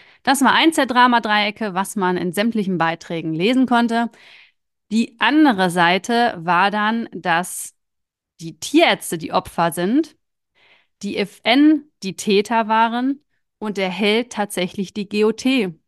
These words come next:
weil die wurde jetzt erhöht und soll jetzt alles richten, was so ein bisschen im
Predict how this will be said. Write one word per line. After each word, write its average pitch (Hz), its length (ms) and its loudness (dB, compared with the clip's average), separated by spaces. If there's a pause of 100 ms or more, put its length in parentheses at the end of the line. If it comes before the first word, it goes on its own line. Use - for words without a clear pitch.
weil 175 160 -2
die 202 300 -4
wurde 196 160 -2
jetzt 170 240 -6
erhöht 196 360 0
und 175 160 -6
soll 185 180 -2
jetzt 180 500 -6
alles 175 420 -4
richten, 208 580 -2 (280)
was 185 240 -2
so 196 60 -6
ein 190 100 -6
bisschen 185 340 -4
im 196 160 -4